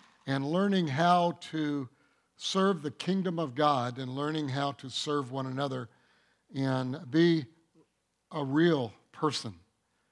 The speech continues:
someone that really knows the love of God. <clears throat> I would like to pray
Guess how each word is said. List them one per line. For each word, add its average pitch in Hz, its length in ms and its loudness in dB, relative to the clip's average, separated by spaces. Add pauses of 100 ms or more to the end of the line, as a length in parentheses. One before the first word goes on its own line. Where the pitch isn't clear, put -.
(140)
someone 156 440 2
that 139 160 4
really 165 640 2
knows 139 540 -4
the 127 80 -8
love 123 240 -6
of 117 120 -12
God. 123 300 -6 (1200)
<clears throat> 160 460 -4
I 196 100 8
would 247 140 8
like 185 200 4
to 135 80 -8
pray 139 460 0